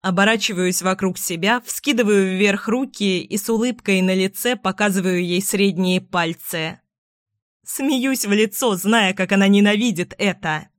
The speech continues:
как она бесится. Я не хочу злить её ещё сильнее и нарываться, но по-другому не получается.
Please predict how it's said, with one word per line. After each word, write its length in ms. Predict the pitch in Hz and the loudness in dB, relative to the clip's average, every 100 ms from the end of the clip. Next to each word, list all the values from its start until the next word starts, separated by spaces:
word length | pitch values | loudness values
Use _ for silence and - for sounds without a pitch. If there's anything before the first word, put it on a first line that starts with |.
| _ _ _ | _ _ _
как 220 | 220 196 | -4 0
она 180 | 190 180 | 0 0
бесится. 1040 | 165 151 196 190 - 143 - - 156 208 - _ _ _ _ _ _ _ _ | -2 -2 0 0 -2 -10 -10 -6 -6 -8 -16 _ _ _ _ _ _ _ _
Я 200 | 294 302 | 0 0
не 160 | 285 277 | 0 -2
хочу 540 | 277 262 - 262 208 | -2 -2 -4 -2 -2
злить 460 | 185 220 220 202 214 | 0 0 0 0 -2
её 240 | 190 220 | 0 0
ещё 240 | 196 - | -2 -4
сильнее 720 | 220 220 190 190 220 233 196 190 | -4 -2 0 2 0 0 0 2
и 40 | |
нарываться, 800 | 196 196 190 214 254 - - 175 | 2 2 2 0 -2 -6 -4 0
но 240 | 196 240 | 0 -2
по-другому 640 | 233 - 226 285 277 285 | -6 -4 -2 0 0 2
не 140 | 220 233 | 2 2
получается. 1040 | 254 269 - - 254 180 - - 165 151 | 0 -4 -4 -2 -2 -2 -6 -6 -6 -8